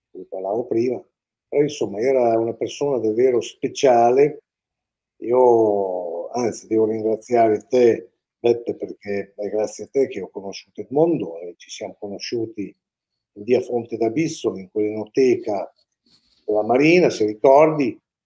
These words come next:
eh, parecchi anni fa, e da lì poi siamo diventati amici, e, e niente, io credo che davvero, eh, Edmondo abbia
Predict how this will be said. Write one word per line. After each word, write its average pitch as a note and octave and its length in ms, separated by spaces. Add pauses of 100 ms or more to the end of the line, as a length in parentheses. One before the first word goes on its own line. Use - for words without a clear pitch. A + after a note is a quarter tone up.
(240)
eh, F#2 320
parecchi G#2+ 400
anni A#2 200
fa, C#3+ 480 (680)
e G#2 180
da C3 140
lì C#3+ 240
poi F2+ 520
siamo G#2+ 340
diventati A2 560
amici, D#3 680 (500)
e, G2 760 (1300)
e A2 120
niente, B2 500
io A2 400
credo A#2 420
che G#2+ 540 (640)
davvero, G2+ 580
eh, G2+ 260
Edmondo A#2+ 500
abbia G#2 500